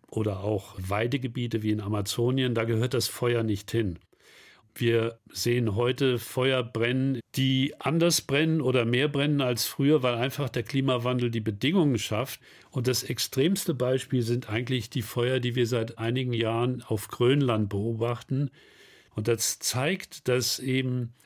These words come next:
der Klimawandel nicht nur zum Abschmelzen der Eis- und Schneeflächen führt, sondern eben auch zur Freilegung von Vegetation, die in der Regel sehr nass, kalt war und gar nicht brennbar war und die jetzt brennbar wird.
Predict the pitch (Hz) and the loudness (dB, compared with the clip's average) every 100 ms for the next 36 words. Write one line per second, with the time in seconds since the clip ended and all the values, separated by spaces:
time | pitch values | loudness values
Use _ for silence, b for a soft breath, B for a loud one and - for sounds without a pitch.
0 | - 104 - 147 139 131 135 123 123 120 | -6 -2 2 2 2 0 0 0 0 -2
1 | 131 131 - 117 - 120 - 120 123 117 | 0 -2 0 -4 -4 -6 -2 0 0 -2
2 | 123 113 113 113 110 110 110 120 - 120 | -4 -2 0 0 0 -4 -4 -2 -2 -4
3 | 110 - 117 120 127 120 - - - 120 | -2 -2 0 0 0 -4 -14 -20 -8 -2
4 | 120 - 123 120 117 - 120 110 120 117 | -2 0 -2 -2 -4 -2 -2 0 0 0
5 | 117 113 120 107 101 - 104 - - 110 | 0 0 -2 -4 -6 -4 -4 -4 -4 0
6 | 143 151 147 139 135 B B B B B | 2 2 2 0 0 B B B B B
7 | - 120 117 135 131 131 120 - 127 131 | -2 0 0 0 0 0 -2 0 0 2
8 | 135 127 120 123 117 113 113 123 135 135 | 0 0 -2 -2 -2 0 0 2 2 2
9 | 131 123 B B B - - 123 117 107 | 2 -2 B B B -6 0 2 2 0
10 | 110 135 - - - - - 123 160 170 | 0 0 0 -2 -4 -8 -4 0 -2 -2
11 | - b - 120 135 151 - 113 110 - | -12 b -4 -2 0 -2 -2 -2 -2 -2
12 | 117 131 117 - 120 156 127 107 101 113 | 0 0 -2 -2 0 2 2 0 0 -2
13 | 123 110 110 120 117 - 113 120 117 110 | -2 -4 -2 -2 -2 -4 -2 0 0 -2
14 | 107 98 98 | -2 -2 -4